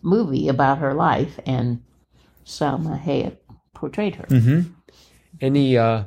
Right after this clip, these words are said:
Speaker 2: phasers in that movie?
Speaker 1: No.
Speaker 2: Okay, well, that's why I didn't see it.
Speaker 1: Uh-huh.
Speaker 2: If there were phasers, I would have been right there in the audience.
Speaker 1: Mm-hmm.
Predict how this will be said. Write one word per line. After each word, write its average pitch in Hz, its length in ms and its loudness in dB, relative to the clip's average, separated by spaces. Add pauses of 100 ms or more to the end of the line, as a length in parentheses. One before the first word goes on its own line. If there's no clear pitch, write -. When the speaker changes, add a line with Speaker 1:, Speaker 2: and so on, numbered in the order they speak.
Speaker 2:
phasers 160 640 2
in 180 120 0
that 180 200 0
movie? 190 260 2
Speaker 1:
No. 185 480 0
Speaker 2:
Okay, 151 240 4
well, 120 140 4
that's 131 160 2
why 131 100 4
I 117 60 6
didn't 110 180 -2
see 120 220 -2
it. 101 120 -2
Speaker 1:
Uh-huh. 160 440 -4
Speaker 2:
If 131 60 -2
there 165 100 6
were 175 120 6
phasers, 165 640 4
I 139 220 4
would 147 140 6
have 131 100 2
been 123 380 4
right 143 200 4
there 135 200 4
in 123 80 2
the 117 100 4
audience. 151 480 -2
Speaker 1:
Mm-hmm. 170 360 -2